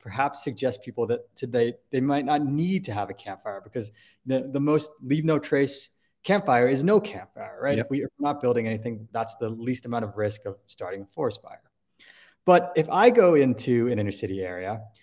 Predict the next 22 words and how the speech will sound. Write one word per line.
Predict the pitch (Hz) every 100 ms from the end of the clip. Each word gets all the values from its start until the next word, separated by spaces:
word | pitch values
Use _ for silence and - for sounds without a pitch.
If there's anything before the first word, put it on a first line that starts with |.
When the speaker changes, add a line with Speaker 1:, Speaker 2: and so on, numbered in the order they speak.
| _ -
Speaker 1:
and | 127
I | 139
start | 143 - 131 131
talking | - 117 110 113 101
about | 104 95 92 -
all | 127 131 135
the | 123
intricacies | 131 107 101 101 - 95 95 95 -
of, | 104 95 95 - _ _ _
you | 110
know, | 104
building | 107 165 170 160
a |
fire | 160 - 131 131 120
mound | 113 104 104 104 107
to | - 127
insulate | 147 147 143 139 127
the | 123 -
soil, | - 123 113 104 104 101 - _ -
um, | 120 110 107 120
you | 147
know, | 143